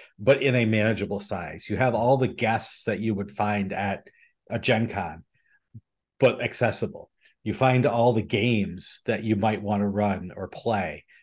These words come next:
but they're accessible. You can actually get in and, and find them, right? All the vendors that you might want are there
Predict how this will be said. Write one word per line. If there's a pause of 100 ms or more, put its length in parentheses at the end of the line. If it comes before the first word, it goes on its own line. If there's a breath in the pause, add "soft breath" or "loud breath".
(300 soft breath)
but
they're
accessible.
You
can
actually
get
in
and,
and
find
them, (280 soft breath)
right?
All
the
vendors
that
you
might
want (500 soft breath)
are
there